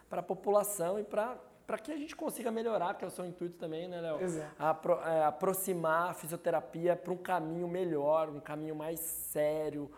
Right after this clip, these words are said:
Speaker 1: um caminho mais coe-, mais consistente em si. Então, muito obrigado pela, pelo convite. Eu
Speaker 2: É, exato.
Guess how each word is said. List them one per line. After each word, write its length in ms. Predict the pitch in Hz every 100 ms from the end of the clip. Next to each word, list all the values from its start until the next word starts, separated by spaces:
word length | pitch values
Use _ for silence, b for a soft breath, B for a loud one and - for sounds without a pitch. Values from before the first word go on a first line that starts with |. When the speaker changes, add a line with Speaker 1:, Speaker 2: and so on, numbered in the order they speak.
| B
Speaker 1:
um 60 | 143
caminho 480 | 151 151 156 160 147 B B
mais 300 | 139 147 147 - - -
coe-, 480 | 165 151 143 156 143
mais 240 | 147 143
consistente 760 | - 147 - - - 143 143 165
em 60 |
si. 340 | 160 - 160 - B B
Então, 160 | 165 170
muito 160 | 170
obrigado 500 | 170 170 151 151 147 135
pela, 340 | 151 143 135 127
pelo 400 | 147 139 135 127
convite. 800 | 147 139 120 147 - 202 196 - - _
Eu 180 | 170 147 135 131 131
Speaker 2:
É, 40 |
exato. 300 | - - -